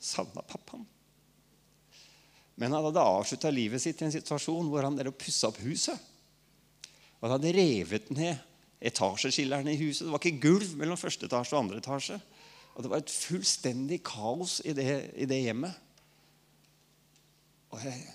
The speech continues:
jeg husker jeg, jeg drømte sånn om kunne bety en forskjell. Om, og jeg kjenner jo alle dere, så vi kunne jo bare sammen fiksa det huset for dem. Hadde jo vært kjempeenkelt. Det er sikkert noen snekkere her også som vet hva de driver med. Jeg hadde bare hatt pågangsmot.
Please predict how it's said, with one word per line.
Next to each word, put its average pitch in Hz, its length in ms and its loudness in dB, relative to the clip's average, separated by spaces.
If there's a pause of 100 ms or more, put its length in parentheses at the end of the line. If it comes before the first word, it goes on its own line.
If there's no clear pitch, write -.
(260)
jeg 117 80 -8
husker 135 380 -4
jeg, - 180 -8 (240)
jeg 117 260 -10
drømte 131 480 -4
sånn 143 220 -4
om 156 100 -12
kunne 131 220 -6
bety 131 240 -4
en 147 100 -6
forskjell. - 480 -6 (1400)
Om, 110 160 -6
og - 320 -8
jeg 120 220 2
kjenner 175 220 2
jo 147 100 4
alle 120 180 2
dere, 131 320 0
så 185 140 -8
vi 180 100 -8
kunne 156 240 -4
jo 147 60 -6
bare 147 340 0
sammen 127 560 0 (360)
fiksa 139 420 2
det 120 100 0
huset 120 240 -6
for 226 160 -2
dem. 339 120 -4 (500)
Hadde 127 160 -2
jo 127 80 2
vært 127 120 -2
kjempeenkelt. 135 840 -2 (720)
Det 147 60 -6
er - 80 0
sikkert 131 240 -2
noen 135 100 0
snekkere 120 420 0
her 120 140 2
også 165 220 -2
som 143 200 -4
vet 101 240 2
hva 123 140 0
de 135 100 2
driver 123 220 -4
med. 214 100 -2
Jeg 117 120 -2
hadde 185 200 -4
bare 110 220 6
hatt 110 160 -4
pågangsmot. 98 720 -6